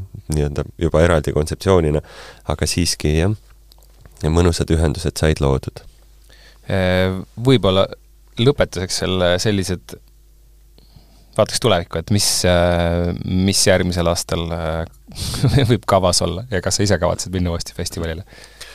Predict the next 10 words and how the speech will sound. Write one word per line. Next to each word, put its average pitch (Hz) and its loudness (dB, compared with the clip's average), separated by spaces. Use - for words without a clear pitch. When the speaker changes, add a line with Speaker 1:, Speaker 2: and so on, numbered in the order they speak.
Speaker 1:
Kindlasti 90 2
kavatsen 87 4
minna 85 4
ja 87 4
ootan 92 2
juba 82 2
suure 98 4
huviga, 87 2
et - -4
mis 92 2